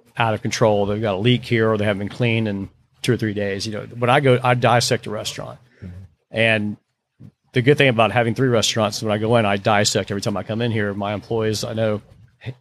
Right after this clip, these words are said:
Speaker 1: sometimes hate me 'cause I come in and I'm always dimming the lights, or I'm changing the station, or I'm, I'm adjusting the volume, or I'm, you know, I was, there's three cigarette butts out on the front door.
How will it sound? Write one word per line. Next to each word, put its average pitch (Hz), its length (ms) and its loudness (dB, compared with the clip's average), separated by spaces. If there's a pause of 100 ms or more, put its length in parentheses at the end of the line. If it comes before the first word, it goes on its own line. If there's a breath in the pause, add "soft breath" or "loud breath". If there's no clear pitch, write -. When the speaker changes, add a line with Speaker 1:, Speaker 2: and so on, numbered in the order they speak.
(100)
Speaker 1:
sometimes 127 480 2
hate 160 220 2
me 120 100 2
'cause 107 140 -2
I 107 80 2
come 120 180 2
in 110 60 2
and 104 80 0
I'm 104 100 0
always 110 240 0
dimming 127 320 2
the 113 60 -2
lights, 110 340 -2
or 104 60 -4
I'm 104 100 -4
changing 113 480 2 (400 soft breath)
the 107 100 -4
station, 123 460 2
or 101 60 -2
I'm, 104 140 -2
I'm 113 100 -4
adjusting 120 480 2
the 113 60 0
volume, 110 640 2
or 104 120 -6
I'm, 101 180 -6 (200)
you 107 80 -4
know, 90 80 -4
I - 20 -4
was, 95 120 -8
there's 104 280 -8
three 123 180 -2
cigarette 113 360 -2
butts 104 200 -6
out 107 100 -2
on 101 60 -6
the 95 80 -10
front - 260 -4
door. 117 340 -4